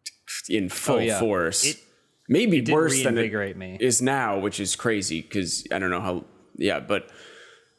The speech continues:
Speaker 1: that was, like, something where I think people wanted some shit they'd never heard of, you know? 'Cause it was, like,
Speaker 2: Mm-hmm.
Speaker 1: four, three Iron Man movies, a bunch, like, everything I think was just, was still sequels basically when that came out.
Speaker 2: Well, they wanted something that
Speaker 1: Direct
Speaker 2: wasn't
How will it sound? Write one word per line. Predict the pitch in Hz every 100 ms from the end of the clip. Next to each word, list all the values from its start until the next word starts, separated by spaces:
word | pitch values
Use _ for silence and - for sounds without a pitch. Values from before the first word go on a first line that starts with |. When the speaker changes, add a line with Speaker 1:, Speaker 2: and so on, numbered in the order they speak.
| _ _ _ _ _ _
Speaker 1:
that | 151 156
was, | 156 139
like, | 143 -
something | 151 147 139
where | 127
I | 110
think | 135 131
people | 143 131 120
wanted | 95 98 110 107 87 - - - _ _ _ -
some | - 104
shit | - 113 104
they'd | 98 98
never | 101 95
heard | 95 104 90
of, | 65 62 - - _ _ _ _ _ _ _ -
you | 101
know? | 104 101 117 - -
'Cause | 113
it | 127
was, | 117 120
like, | 110 104
Speaker 2:
Mm-hmm. | 127 104 98 107
Speaker 1:
four, | - - 117 -
three | - 131 135
Iron | 123 120 120 120
Man | 120 117
movies, | 117 117 107
a |
bunch, | 101 110 -
like, | 123
everything | 143 208 185 151 127
I | 117
think | 127 107
was | 98
just, | 110 - - -
was | 95 104
still | - 110
sequels | - 113 - 82 73
basically | - 76 78 - - -
when | 64
that | 57 -
came | - -
out. | 113
Speaker 2:
Well, | 131
they | 143
wanted | 120 147 170 139
something | 143 127 110
that | 98 98
Speaker 1:
Direct | 113 107
Speaker 2:
wasn't | 107